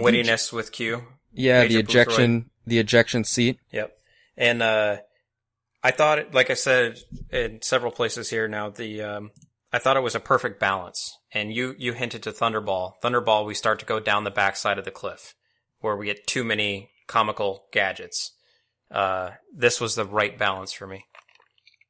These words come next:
Speaker 1: That's all I have to say on this. You good to go? I'm gonna ding it.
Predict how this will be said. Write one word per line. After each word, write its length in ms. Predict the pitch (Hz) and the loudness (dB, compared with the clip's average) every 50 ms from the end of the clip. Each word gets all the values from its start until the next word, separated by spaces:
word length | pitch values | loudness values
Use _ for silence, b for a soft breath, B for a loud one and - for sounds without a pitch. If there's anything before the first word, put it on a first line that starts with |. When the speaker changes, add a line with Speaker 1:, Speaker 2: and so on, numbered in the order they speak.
| _ _ _ _ _ _ _ _ | _ _ _ _ _ _ _ _
Speaker 1:
That's 160 | 139 151 - | -2 0 2
all 60 | 180 | 2
I 40 | 175 | 2
have 80 | 175 170 | 2 0
to 80 | 165 | -2
say 180 | 151 - 185 202 | -4 -4 -4 -4
on 80 | 185 - | -4 -6
this. 440 | - - - - - - - - _ _ _ _ _ _ _ | -10 -12 -12 -12 -14 -14 -18 -20 _ _ _ _ _ _ _
You 100 | - 123 | -10 -6
good 120 | 120 131 127 | -4 -4 -2
to 60 | 131 | -2
go? 100 | 131 160 | -2 -2
I'm 1160 | - - _ _ _ _ _ _ _ _ _ _ _ _ _ _ _ _ _ _ _ _ _ | -4 -6 _ _ _ _ _ _ _ _ _ _ _ _ _ _ _ _ _ _ _ _ _
gonna 140 | - 123 123 | -6 -6 -2
ding 180 | 123 143 151 | -2 -2 -2
it. 140 | 135 107 - | -2 -4 -6